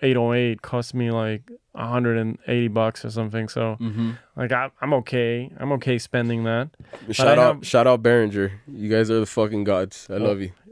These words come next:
Speaker 1: or not. Please don't burn me in the comments. Like, um, I, I respect the original people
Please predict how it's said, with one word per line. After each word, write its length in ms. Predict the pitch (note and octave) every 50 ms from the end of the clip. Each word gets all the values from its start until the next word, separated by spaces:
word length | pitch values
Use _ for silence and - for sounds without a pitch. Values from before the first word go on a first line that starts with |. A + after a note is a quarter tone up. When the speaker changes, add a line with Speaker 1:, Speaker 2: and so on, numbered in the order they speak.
| G#3+ -
Speaker 1:
or 380 | - - - D#3 C3 C3+ C3 B2
not. 240 | A#2+ G#2+ G#2 -
Please 240 | _ - C3 C3 A#2+
don't 340 | A2+ B2+ A#2+ A#2 A2+ G#2+ A2 - G#3+
burn 220 | F#3+ A#2+ A#2+ A#2 A#2
me 120 | A#2+ A#2
in 80 | A#2 A2+
the 80 | A2+
comments. 400 | A2 - A#2+ A#2 A2+ A#2 A2 -
Like, 220 | - A#2 A2+ G#2+ B2
um, 180 | B2+ A#2+ A#2+ A#2+
I, 200 | - B2 B2+ C3
I 200 | C3+ C#3 C3+ C3
respect 600 | C3+ C#3 C#3 C3+ - - - D#3 C#3+ C3+ - -
the 320 | C3+ C3+ C3 C3 B2+ B2+ B2+
original 760 | B2+ B2+ B2+ C3 C3+ C3 B2 C3 B2+ C3 B2+ B2+ B2+ B2 A#2+
people 600 | - - D3+ D#3 - D#3+ D3+ D3 C#3+ C#3+ C3+ -